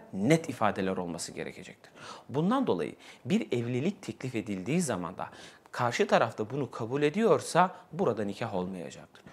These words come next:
Çünkü evlilik tekliflerindeki maksat nikahın şu an oluşumu değil, bilakis ileride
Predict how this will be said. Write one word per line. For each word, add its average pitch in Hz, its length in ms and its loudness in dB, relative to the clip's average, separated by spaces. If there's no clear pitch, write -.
Çünkü - 280 -2
evlilik 107 520 -2
tekliflerindeki 92 840 -6
maksat 104 520 2
nikahın 120 420 0
şu - 300 2
an 120 280 2
oluşumu 101 480 -4
değil, 165 280 0
bilakis 165 480 0
ileride 120 600 4